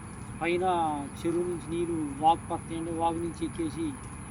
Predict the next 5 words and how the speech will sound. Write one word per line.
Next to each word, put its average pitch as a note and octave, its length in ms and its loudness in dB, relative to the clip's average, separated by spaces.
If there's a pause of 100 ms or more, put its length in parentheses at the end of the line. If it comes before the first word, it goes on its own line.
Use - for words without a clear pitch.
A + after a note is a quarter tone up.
(280)
అడ్డకట్టల D#3+ 440 0
వల్ల E3 200 -2
నష్టపోయి D#3+ 680 -2
ఇలా D#3 260 -2
రైతులు D#3 320 -2